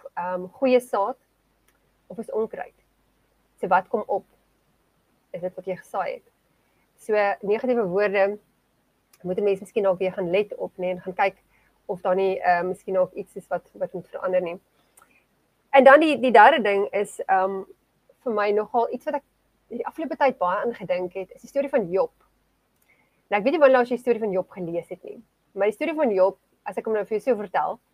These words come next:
wat ek, soos wat ek vir my kinders sal vertel, lei soos volg. So Job is iemand wat regtig lief was vir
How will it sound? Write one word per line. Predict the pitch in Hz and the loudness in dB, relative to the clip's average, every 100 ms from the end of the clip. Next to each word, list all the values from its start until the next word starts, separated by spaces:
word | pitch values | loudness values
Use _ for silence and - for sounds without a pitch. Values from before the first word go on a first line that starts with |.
| _ | _
wat | 170 | -16
ek, | 180 | -14
soos | 185 | -12
wat | 180 | -12
ek | 185 - | -12 -8
vir | 185 | -4
my | |
kinders | 226 208 | -4 -4
sal | 165 | -8
vertel, | 160 - 160 208 | -14 -6 -6 -6
lei | 175 180 180 | -4 -2 -2
soos | 190 | -6
volg. | - 196 - _ _ _ _ _ _ _ _ _ _ | -4 -4 -4 _ _ _ _ _ _ _ _ _ _
So | - | 0
Job | 240 339 | 2 2
is | 359 | -2
iemand | 277 240 233 233 | 0 4 4 2
wat | 180 190 185 | -2 -2 -2
regtig | 190 196 208 | 0 -2 -2
lief | 196 190 | -6 -4
was | 190 185 | -4 -6
vir | - | -14